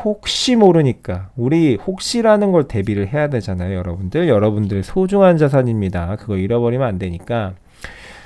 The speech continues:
스테이킹 기간을 두 달 내로 하십시오. 어차피 세 달로 걸어가지고 만약에 정부에서 못하게 한다라고 하면 전송, 만약에 바이낸스에서도,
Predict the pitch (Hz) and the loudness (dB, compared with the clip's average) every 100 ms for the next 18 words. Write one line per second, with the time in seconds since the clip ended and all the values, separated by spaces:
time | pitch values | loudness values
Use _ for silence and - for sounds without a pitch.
0 | - _ _ - - 220 214 196 - 123 | -20 _ _ -16 2 2 4 0 2 4
1 | 127 143 143 - 123 165 143 107 135 147 | 4 6 2 0 2 4 4 2 2 0
2 | 165 - - 90 - _ _ _ _ _ | -2 -6 -8 -8 -10 _ _ _ _ _
3 | _ - - 139 202 202 202 185 - 214 | _ -14 -6 0 0 2 2 2 2 2
4 | 226 220 185 131 135 131 113 107 104 107 | 2 4 2 4 4 4 0 -2 -2 -2
5 | 95 151 165 135 107 120 147 127 107 92 | -4 -4 -4 -4 -6 -4 -4 -4 -4 -6
6 | 98 - 170 160 156 123 110 107 92 95 | -8 -8 -6 -4 -4 -4 -2 -2 -4 -6
7 | 117 139 156 160 113 95 - - - - | -4 -4 -2 -2 -2 -6 -14 -20 -20 -8
8 | - 139 151 151 113 117 120 - 127 185 | 0 2 4 4 2 0 -2 0 2 2
9 | 190 190 180 135 139 | 2 0 -2 -2 -6